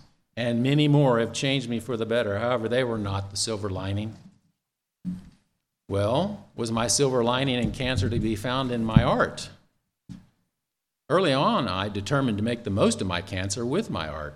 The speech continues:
So I wound up painting a hundred and sixty-three of those little four-by-six watercolors. Some I made up from my own imagination, and others were reference photos I took of several, and several references I got from other people.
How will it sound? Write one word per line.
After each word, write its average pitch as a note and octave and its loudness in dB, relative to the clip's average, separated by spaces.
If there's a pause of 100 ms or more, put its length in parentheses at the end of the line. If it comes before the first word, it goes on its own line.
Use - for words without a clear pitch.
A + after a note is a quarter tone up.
(440)
So F#3+ -2
I A3 2
wound G3+ 2
up E3 -2
painting D3+ -2
a A#2+ -2
hundred F3+ -2
and D#3+ -4
sixty-three D#3+ -4
of C3 2
those A#2+ -2
little A#2 -2
four-by-six C3 -2
watercolors. G2 -4 (680)
Some G#3+ 4
I A3 4
made F3+ 4
up D3+ 6
from D3+ 2
my C3+ 4
own C#3 4
imagination, B2+ 0
and C#3 2
others D3 2
were B2+ -2
reference C3+ 2
photos G2 -2
I G2 0
took G2+ -6
of F2 -8
several, A2 0 (240)
and F#2+ -8 (520)
several D3 0
references G#2 -4
I G2 -4
got G#2 -6
from A2 -8
other A2+ -4
people. D3 -8